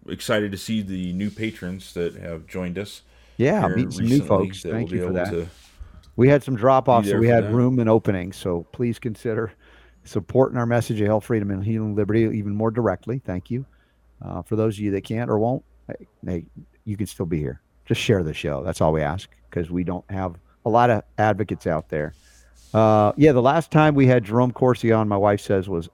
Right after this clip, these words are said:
Speaker 2: August twelfth, two thousand and seven.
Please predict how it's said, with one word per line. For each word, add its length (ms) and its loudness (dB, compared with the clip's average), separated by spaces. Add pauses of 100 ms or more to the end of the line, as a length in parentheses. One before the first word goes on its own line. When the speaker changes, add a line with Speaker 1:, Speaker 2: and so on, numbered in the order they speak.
Speaker 2:
August 500 -2
twelfth, 400 2 (100)
two 180 -4
thousand 520 0
and 140 -8
seven. 520 -10